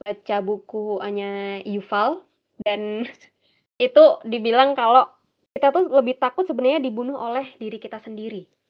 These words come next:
gitu. <laughs> Kita tuh takut ya, ini ya agak trigger warning, tapi nggak apa-apa. Eh, apa ya, takut dibunuh oleh diri kita sendiri, kita takut gitu. Karena misalnya ngebunuh, bunuh diri itu adalah hal yang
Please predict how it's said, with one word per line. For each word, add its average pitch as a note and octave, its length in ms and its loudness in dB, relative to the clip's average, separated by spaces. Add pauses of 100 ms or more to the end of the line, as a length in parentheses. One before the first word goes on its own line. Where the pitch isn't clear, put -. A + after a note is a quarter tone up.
(360)
gitu. E3+ 160 -14 (320)
<laughs> - 280 -20 (680)
Kita C4 260 2
tuh F4 160 4
takut D#4+ 380 2 (100)
ya, A3 320 0 (160)
ini B3 160 -4
ya G#3+ 160 0
agak G#3+ 240 -4
trigger A3 300 -4
warning, G#3+ 420 -2
tapi A#3+ 400 -4
nggak G3+ 240 -8
apa-apa. A3+ 380 -4 (420)
Eh, A3+ 480 -2
apa A#3 160 -6
ya, G3+ 220 -2
takut G#3+ 420 -6
dibunuh A3 480 -6
oleh A3+ 240 -6
diri G#3+ 240 -10
kita G#3+ 240 -10
sendiri, A3 320 -6
kita C#4+ 240 -6
takut D#4 480 -2
gitu. F#3 320 -8 (240)
Karena A3+ 320 -4
misalnya A3 560 -8 (320)
ngebunuh, A3 640 -8 (180)
bunuh A#3 240 -4
diri B3 400 -4
itu E4+ 240 0
adalah A3+ 400 -2
hal D4+ 160 -2
yang D4+ 180 -2